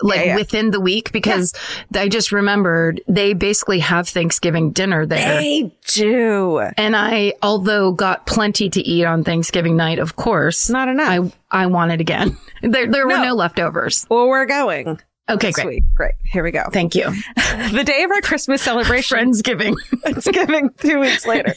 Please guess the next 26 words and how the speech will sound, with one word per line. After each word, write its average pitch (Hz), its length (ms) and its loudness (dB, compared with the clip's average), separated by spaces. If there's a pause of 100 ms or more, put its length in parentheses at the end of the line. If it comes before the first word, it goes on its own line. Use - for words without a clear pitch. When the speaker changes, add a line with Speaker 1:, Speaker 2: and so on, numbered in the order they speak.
Speaker 1:
<laughs> - 140 -6
Yep, 226 300 0
two 220 140 0
weeks 466 140 0
later. 466 600 -2 (320)
Speaker 2:
The 330 100 -2
day 302 180 0
of 349 80 0
our 392 100 0
Christmas 311 340 -2
celebration, 247 520 0
we 202 120 2
packed 247 400 -2
up 277 140 -6
the 349 80 -4
car 180 360 0
and 190 120 0
headed 196 280 0
to 240 40 -2
my 247 120 -2
grandparents' 233 640 0
house 185 260 -2
to - 100 -4
pick - 240 -4
them 190 160 -2
up. 120 220 -4